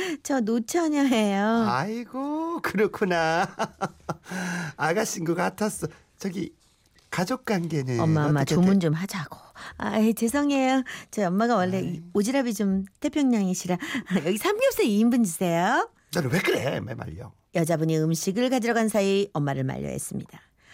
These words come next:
Speaker 1: 아니, 초반부터 훅 들어가면 어떡해, 엄마? 아, 내가 혼자 할 거 괜히 엄마가 와갖고 그냥.
Speaker 2: 얘는 뭐, 엄마를 뭐가, 뭐, 엄마가 뭘 잘못했다 그래? 엄마 방식으로 할 거야, 이 지지배야. 그래도 우리 아들이 보는 눈이 있어.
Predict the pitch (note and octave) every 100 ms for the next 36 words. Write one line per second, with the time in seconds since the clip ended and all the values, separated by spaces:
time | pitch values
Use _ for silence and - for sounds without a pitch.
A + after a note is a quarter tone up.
0 | - - A#4 - F5 E5 - - - C5+
1 | C5+ A4 G#3+ C4 D#5 D5 D#4 G#4 G4 G4+
2 | A#4 A4+ A#3 - - - - _ F#4+ A4
3 | C#5 D#5 G#4+ - A4 G#4+ G#4+ - A#3+ A3+
4 | A3 G3 C4 A#3+ G#3+ G3 - G3+ D#3+ D3
5 | - - G#4 G4 A3 F3 D#3+ C#3 F#3 G#3+
6 | G3+ D3+ C4 G#3 D#3+ D#3 G3+ E3+ E3 F3
7 | - - - D#3 D#3 C3+ C3+ C#3+ E3+ -
8 | _ _ _ _ A3 D#4 E4+ D#3 C4 A3+
9 | A3+ A3 C4 B3+ G#3 G#3 F#3 F#3+ D#3+ A#2+
10 | _ _ _ _ _ _ - D#4+ E4 D4
11 | C#4 F#3+ A3 D#4 C4 G3+ C4+ A#3 E3+ E3+
12 | C#4+ D#4+ D4 A#3 A3 A3+ A3 B3 F#3+ A#3+
13 | G#3 -